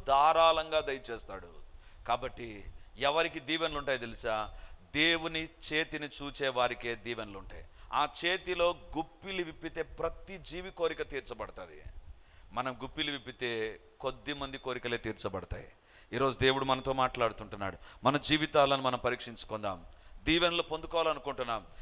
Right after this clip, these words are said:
యెహోషువలాగా దేవుడు ఈరోజు మనతో మాట్లాడుతుంటున్నాడు. నువ్వు పొందుకోవాలా దేవుని యొక్క దీవెనలను, నువ్వు అనుభవించాలన్నా దేవుని యొక్క దీవెనలు. ఎందుకు రావు దేవుని యొక్క దీవెనలు? అడ్డంకుల వైపు చూడకు, నీ శరీరాన్ని చూడకు,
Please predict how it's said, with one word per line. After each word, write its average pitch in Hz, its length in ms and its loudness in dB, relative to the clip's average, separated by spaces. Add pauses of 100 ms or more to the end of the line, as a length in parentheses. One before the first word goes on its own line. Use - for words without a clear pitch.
యెహోషువలాగా 175 680 8
దేవుడు 175 320 4
ఈరోజు 170 260 2
మనతో 160 260 0
మాట్లాడుతుంటున్నాడు. 117 1000 -2
నువ్వు 180 160 2
పొందుకోవాలా 196 640 8
దేవుని 196 360 4
యొక్క 196 160 2
దీవెనలను, 190 500 4 (260)
నువ్వు 180 140 10
అనుభవించాలన్నా 208 640 8
దేవుని 220 380 6
యొక్క 214 180 4
దీవెనలు. 156 580 2 (240)
ఎందుకు 214 300 4
రావు 226 260 12
దేవుని 233 320 8
యొక్క 226 180 6
దీవెనలు? 165 540 2 (240)
అడ్డంకుల 170 520 4
వైపు 147 220 4 (100)
చూడకు, 117 380 0 (220)
నీ 202 120 2
శరీరాన్ని 233 580 6 (140)
చూడకు, 165 440 4